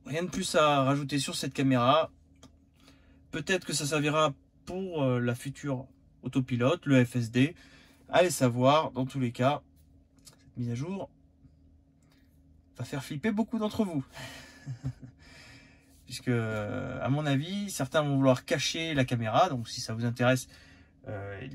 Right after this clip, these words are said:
il y a sur AliExpress un petit cache caméra. Donc ça permet de cacher ou de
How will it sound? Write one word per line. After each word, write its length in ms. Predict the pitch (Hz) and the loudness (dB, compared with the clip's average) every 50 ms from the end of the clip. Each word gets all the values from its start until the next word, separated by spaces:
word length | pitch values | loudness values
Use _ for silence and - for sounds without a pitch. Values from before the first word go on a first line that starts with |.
| - - - | -16 -18 -14
il 60 | - 117 | -8 -6
y 60 | 123 | -6
a 40 | 123 | -4
sur 200 | - - 123 110 | -2 -2 -2 0
AliExpress 680 | 113 120 117 - - - 127 123 123 - - - - - - _ _ _ _ _ - | 0 0 -2 -2 -2 -2 0 0 0 -2 -6 -12 -16 -20 -20 _ _ _ _ _ -6
un 120 | 131 131 | -4 -4
petit 180 | 123 - - 131 | -4 -4 -6 -4
cache 240 | - 131 123 - - | -2 -2 -2 0 0
caméra. 420 | 131 120 120 113 - 131 147 165 | 0 0 0 0 2 2 2 2
Donc 180 | 143 123 117 - | 2 -2 -4 -4
ça 120 | - 113 | -6 -8
permet 240 | 117 110 117 117 117 | -6 -6 -4 -4 -4
de 60 | 117 | -6
cacher 500 | 120 - - 123 120 - - 131 123 - - | -6 -6 -6 -6 -6 -4 -4 -4 -4 -6 -8
ou 180 | - 160 165 156 | -14 -12 -12 -6
de 260 | 147 135 120 117 | -4 -2 -2 -2